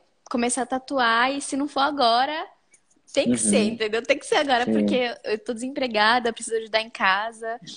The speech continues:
Speaker 1: E, meu, tem que ser agora. Aí me empenhei muito mais. O Bruno, como ele é o prefeito de Caieiras, digamos assim,
Speaker 2: Uhum.
Speaker 1: conhece muitas pessoas.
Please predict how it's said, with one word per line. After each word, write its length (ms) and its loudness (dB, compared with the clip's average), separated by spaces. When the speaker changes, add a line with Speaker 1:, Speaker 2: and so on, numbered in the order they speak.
Speaker 1:
E, 220 -8
meu, 280 0
tem 220 -2
que 160 -2
ser 120 0
agora. 420 2
Aí 220 -4
me 100 -2
empenhei 340 0
muito 300 -6
mais. 720 -8
O 120 -2
Bruno, 500 -4
como 180 4
ele 180 8
é 400 4
o 80 -6
prefeito 460 2
de 60 -12
Caieiras, 500 4
digamos 340 -2
assim, 360 2
Speaker 2:
Uhum. 60 4
Speaker 1:
conhece 240 4
muitas 340 2
pessoas. 640 0